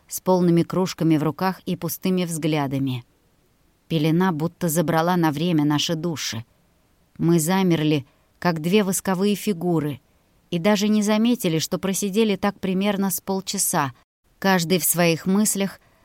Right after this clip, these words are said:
на автомате поднося кружки к губам и глотая кофе.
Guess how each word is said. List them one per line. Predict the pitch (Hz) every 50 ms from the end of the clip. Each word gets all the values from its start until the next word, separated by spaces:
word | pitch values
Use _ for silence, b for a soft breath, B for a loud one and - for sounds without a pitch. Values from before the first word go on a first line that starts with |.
| b b
на | - 190 190 190
автомате | 180 - - 190 190 214 220 220 - 214
поднося | - 196 185 160 170 175 170 - 208 190
кружки | - - 185 196 185 - - - 180
к | 160
губам | 151 147 170 156 143 175 175 180 180
и | 170 - 190
глотая | 165 160 160 160 156 - 165 160 156 156
кофе. | - - 160 147 127 - - 113 120